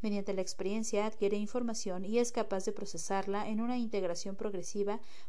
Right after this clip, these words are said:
y en estratificaciones de creciente complejidad.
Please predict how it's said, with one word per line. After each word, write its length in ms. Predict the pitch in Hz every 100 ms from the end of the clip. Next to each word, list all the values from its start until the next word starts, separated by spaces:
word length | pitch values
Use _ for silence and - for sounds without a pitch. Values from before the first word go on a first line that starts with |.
| -
y 160 | 214 226
en 100 | 247
estratificaciones 1400 | 247 - 190 - - - 262 262 170 165 208 202 208 226
de 140 | 220 214
creciente 440 | 196 - 175 170
complejidad. 640 | 180 175 175 - 180 190